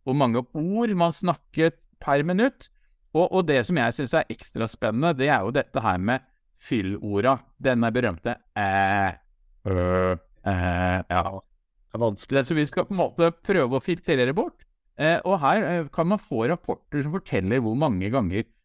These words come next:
Speaker 1: brukte du fyllord, hvor mange ganger så uttalte du ordet feil, hvor mange ganger mista du, eh,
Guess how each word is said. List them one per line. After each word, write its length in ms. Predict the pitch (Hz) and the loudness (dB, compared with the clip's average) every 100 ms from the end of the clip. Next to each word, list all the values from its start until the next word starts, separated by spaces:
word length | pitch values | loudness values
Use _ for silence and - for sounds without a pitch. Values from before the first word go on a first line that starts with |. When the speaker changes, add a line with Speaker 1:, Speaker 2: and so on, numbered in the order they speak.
| _ | _
Speaker 1:
brukte 640 | 101 131 143 - - - 87 | 0 0 0 -12 -12 -6 -2
du 540 | 95 98 101 95 98 - | 0 2 0 0 -4 -4
fyllord, 500 | 107 110 185 262 180 | -2 0 0 0 0
hvor 160 | 131 123 | 0 0
mange 420 | 131 107 107 113 _ _ _ _ - | 0 2 0 0 _ _ _ _ -6
ganger 600 | 135 131 110 95 107 120 101 | 2 2 2 0 0 -2 -6
så 460 | - 113 101 107 | -6 -2 0 0
uttalte 560 | 110 101 - 98 87 98 | -2 -6 -2 -4 -2 -4
du 80 | 101 | -4
ordet 380 | 98 90 85 82 | -6 -6 -6 -8
feil, 580 | - 151 233 262 240 - _ _ _ | 0 2 2 0 0 -2 _ _ _
hvor 200 | 113 117 120 | -4 0 2
mange 280 | 127 104 107 | 2 2 2
ganger 280 | 117 98 104 | 2 2 -2
mista 500 | 123 - - - 92 | -4 -6 -16 -2 -2
du, 260 | 90 104 110 | 0 0 0
eh, 220 | - 104 | -2 -6